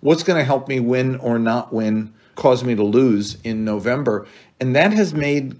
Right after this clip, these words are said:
governance very difficult. It's made foreign <laughs> policy very difficult. I wrote a piece recently about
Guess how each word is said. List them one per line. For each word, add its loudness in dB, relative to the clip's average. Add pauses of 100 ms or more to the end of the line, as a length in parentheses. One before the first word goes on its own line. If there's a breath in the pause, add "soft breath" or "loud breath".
governance 0
very 0
difficult. 0
It's -10
made -2
foreign -4
<laughs> -4
policy 2
very 2
difficult. -2 (400 soft breath)
I 2
wrote 6
a 0
piece 0
recently 4
about 2